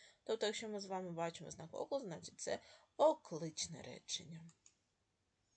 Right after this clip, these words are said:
Так, нам потрібно по-, виписати з попередньої вправи окличні речення, пояснити, яке розповідним,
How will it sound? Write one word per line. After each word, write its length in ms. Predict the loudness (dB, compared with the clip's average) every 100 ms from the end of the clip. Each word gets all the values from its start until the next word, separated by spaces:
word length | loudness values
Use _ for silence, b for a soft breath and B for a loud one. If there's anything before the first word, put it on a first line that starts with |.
| _ -20 b b b b b b
Так, 280 | 8 8 8
нам 180 | 0 -2
потрібно 360 | 0 0 0
по-, 340 | -2 -8 -8 -2
виписати 520 | 0 2 2 0 0
з 40 |
попередньої 520 | -6 -4 2 2 2 -2
вправи 360 | 2 2 2
окличні 500 | -2 -4 -6 -6 -10
речення, 680 | -6 2 2 2 -2 0 -4 B B B B -10
пояснити, 580 | 6 8 8 6 0 2
яке 240 | 0 4
розповідним, 680 | 2 2 -2 -4 -2 0 -2